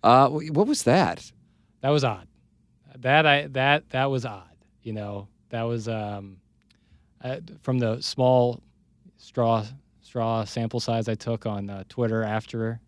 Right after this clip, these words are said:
Speaker 2: after, uh,
Speaker 1: Oh,
Speaker 2: Power
Speaker 1: you went
Speaker 2: Mizzou.
Speaker 1: on Twitter and tweeted out about it?
Speaker 2: Uh-uh. I saw Power Mizzou. Maybe not been Power Mizzou. Somebody, maybe one, someone at Camo-, K O M U tweeted out that quote, and the responses were not pleased.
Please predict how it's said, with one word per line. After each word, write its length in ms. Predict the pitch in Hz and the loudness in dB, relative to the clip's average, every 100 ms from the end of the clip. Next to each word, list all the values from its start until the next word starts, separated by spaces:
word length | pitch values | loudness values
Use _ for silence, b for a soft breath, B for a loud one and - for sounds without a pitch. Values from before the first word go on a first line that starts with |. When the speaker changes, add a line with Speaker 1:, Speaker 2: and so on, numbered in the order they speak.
| 113 | -12
Speaker 2:
after, 400 | 107 107 104 101 | -12 -10 -10 -8
uh, 260 | 101 101 | -10 -10
Speaker 1:
Oh, 40 | 98 | -4
Speaker 2:
Power 200 | 117 185 | 4 6
Speaker 1:
you 120 | 143 | 8
went 140 | 151 | 8
Speaker 2:
Mizzou. 40 | 156 | 8
Speaker 1:
on 100 | 123 | 6
Twitter 340 | - 147 247 | 4 6 6
and 140 | 156 120 | 4 4
tweeted 240 | 131 156 | 4 6
out 140 | 127 185 | 6 4
about 180 | 240 | 2
it? 80 | 294 - | 0 0
Speaker 2:
Uh-uh. 360 | 180 156 123 | 2 4 4
I 80 | 131 | 2
saw 180 | 120 131 | 2 2
Power 260 | - 127 123 | 4 4 4
Mizzou. 520 | 117 110 175 185 185 | 2 0 0 0 -2
Maybe 240 | 165 175 160 | -2 -2 0
not 160 | 135 113 | 0 -2
been 100 | 104 | -4
Power 220 | 107 101 | -6 -6
Mizzou. 320 | 98 101 101 | -10 -10 -8
Somebody, 640 | - 147 135 123 113 110 - | 0 2 4 4 2 0 -4
maybe 300 | 123 117 110 | -4 -2 -2
one, 240 | 107 107 | -2 -6
someone 380 | - - 120 113 | -10 -8 -4 -2
at 80 | 104 | -4
Camo-, 400 | 113 110 104 101 - _ _ _ _ | -4 -4 -6 -8 -14 _ _ _ _
K 300 | - 135 127 | -2 0 0
O 160 | 113 | 0
M 180 | 107 104 | -2 -4
U 320 | 101 98 92 98 | -4 -6 -6 -8
tweeted 340 | - 107 101 | -6 -6 -4
out 260 | 101 98 - | -6 -8 -8
that 200 | 107 101 - _ _ _ _ _ | -8 -8 -12 _ _ _ _ _
quote, 360 | 120 113 139 - _ _ _ | 0 2 0 -6 _ _ _
and 420 | 113 104 101 101 95 | -14 -10 -8 -8 -10
the 160 | 98 95 | -12 -12
responses 640 | 95 - 110 104 101 92 | -10 -4 -4 -4 -10 -14
were 100 | 92 | -14
not 260 | 98 104 - | -8 -8 -8
pleased. 540 | 98 82 82 - - | -12 -14 -14 -16 -18